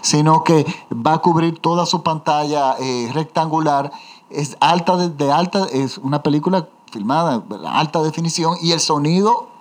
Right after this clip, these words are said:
no les puedo explicar. Imagínense todos estos instrumentos sonando frente a estas maravillosas imágenes. No se pierdan esta película. Es una película que a mí me entusiasmó mucho después de ver muchas películas malas. Bueno, no malas,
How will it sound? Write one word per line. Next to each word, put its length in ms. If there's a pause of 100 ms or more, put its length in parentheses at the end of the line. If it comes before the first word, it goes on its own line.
(240)
no 320
les 100
puedo 220
explicar. 420
Imagínense 480
todos 360
estos 220
instrumentos 540
sonando 500 (320)
frente 360
a 20
estas 200
maravillosas 680
imágenes. 580
No 480 (240)
se 220
pierdan 440
esta 280
película. 600 (160)
Es 80
una 240
película 320
que 80
a 60
mí 140
me 100
entusiasmó 500
mucho 280
después 260
de 60
ver 100
muchas 380
películas 460
malas. 540
Bueno, 220
no 160
malas, 520